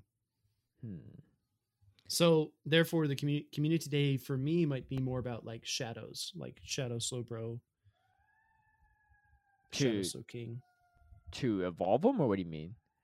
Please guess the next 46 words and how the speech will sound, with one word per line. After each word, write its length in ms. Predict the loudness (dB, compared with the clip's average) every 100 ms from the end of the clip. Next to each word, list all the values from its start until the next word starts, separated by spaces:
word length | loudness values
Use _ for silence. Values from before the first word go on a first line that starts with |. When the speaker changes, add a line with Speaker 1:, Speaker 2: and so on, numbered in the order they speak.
| _ _ _ _ -20 _ _ _ _ -16 -16 -2
Speaker 1:
What 80 | 6
Speaker 2:
Well, 140 | 6
Speaker 1:
do 40 | 6
you 20 |
mean 80 | 2
Speaker 2:
it, 20 |
Speaker 1:
by 100 | 0
Speaker 2:
it's 160 | 0 2
gonna 140 | 2
Speaker 1:
shadows? 20 |
Speaker 2:
take 160 | 0 0
a 40 |
little 200 | 2 2
more 140 | 2 0
X 220 | -2 0
Ls 260 | 0 0 12
to 100 | 12
Speaker 1:
Oh, 220 | 12 12
Speaker 2:
get 20 |
it 40 |
Speaker 1:
yes, 180 | 10 8
Speaker 2:
to 0 |
Speaker 1:
yes, 120 | 6
Speaker 2:
the 20 | 2
Speaker 1:
yes, 120 | 2
Speaker 2:
same 20 |
Speaker 1:
to 60 | 2
get 160 | 0
Speaker 2:
level. 60 | 0
Speaker 1:
more, 180 | -2 -2
yeah. 200 | -4 -6 -12 _ _ _ _ _ _ _ _ 0
All 80 |
right, 220 | 2 2 -2
Speaker 2:
Yeah. 60 |
Speaker 1:
slow. 600 | -12 -12 -12 -6 2 4
You 220 | 6 10 12
have 140 | 12
five 180 | 12 10
hundred 240 | 10 4 2
something? 400 | 2 2 -4 -8 _ _ _ _ -4
Speaker 2:
Five 160 | 0 2
hundred 180 | 0 -2
twenty-five. 500 | -6 -8 -12 -16 -20 _ _ _ _ _ _ _ _ _ _
Speaker 1:
Five 200 | 0 0
forty. 440 | -4 -6 -6 -16 _ _ _ _ _ _ _ _ _ _ _ _ _ _ _ _ _ _ _ _ _ _ _ _ _ _ _ _ _ _
Yeah. 200 | -10